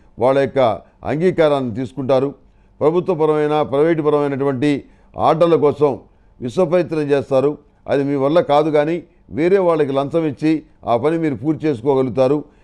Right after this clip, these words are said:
ఏది ఏమైనప్పుడు కూడాను పిల్లల్ని బాగా చదివించుకోవాలి, ఆ,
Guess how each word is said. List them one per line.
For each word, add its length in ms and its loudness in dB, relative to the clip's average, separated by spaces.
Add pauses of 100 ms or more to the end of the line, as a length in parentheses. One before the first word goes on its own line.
(120)
ఏది 320 2
ఏమైనప్పుడు 400 0
కూడాను 360 0 (440)
పిల్లల్ని 300 0
బాగా 300 2
చదివించుకోవాలి, 880 0 (880)
ఆ, 100 -2